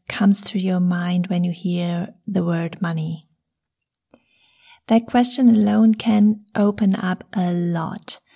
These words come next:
So if you take a few moments to really think about it,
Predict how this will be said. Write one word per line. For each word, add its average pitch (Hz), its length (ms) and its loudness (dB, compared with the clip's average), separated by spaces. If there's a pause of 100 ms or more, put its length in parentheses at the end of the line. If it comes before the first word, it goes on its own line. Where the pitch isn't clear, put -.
(580)
So 208 220 2
if 220 180 0
you 226 80 2
take 226 300 -2
a 247 60 -4
few 240 220 4
moments 202 580 4
to 202 560 -2
really 202 440 0
think 208 280 2
about 185 400 -2
it, 240 300 -2